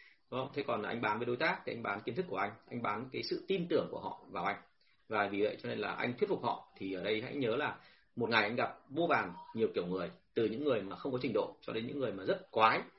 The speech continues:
quái hơn anh gấp vạn lần. Thì tất cả những cái đó anh thuyết phục và anh trải qua được, mà anh vượt qua được và anh có tỷ lệ thành công cao, thì đấy gọi là bán hàng. Chứ không bao giờ bán hàng có nghĩa là cứ phải dính vào một cái dịch vụ hay sản phẩm nào đó. Ok? Hãy nhớ nhá, bán hàng ấy,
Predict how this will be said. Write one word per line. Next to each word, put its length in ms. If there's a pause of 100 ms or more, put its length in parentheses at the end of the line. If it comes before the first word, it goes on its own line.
(180)
quái 160
hơn 100
anh 140
gấp 120
vạn 140
lần. 160 (580)
Thì 140
tất 140
cả 160
những 100
cái 80
đó 120
anh 180
thuyết 120
phục 180
và 80
anh 140
trải 200
qua 80
được, 280 (100)
mà 100
anh 160
vượt 120
qua 120
được 200
và 100
anh 160
có 120
tỷ 100
lệ 100
thành 140
công 160
cao, 220 (240)
thì 80
đấy 120
gọi 160
là 60
bán 140
hàng. 120 (480)
Chứ 120
không 140
bao 100
giờ 180
bán 140
hàng 220
có 60
nghĩa 120
là 60
cứ 100
phải 100
dính 200
vào 100
một 100
cái 60
dịch 140
vụ 100
hay 100
sản 120
phẩm 100
nào 100
đó. 180 (600)
Ok? 120 (460)
Hãy 140
nhớ 260
nhá, 200
bán 180
hàng 220
ấy, 100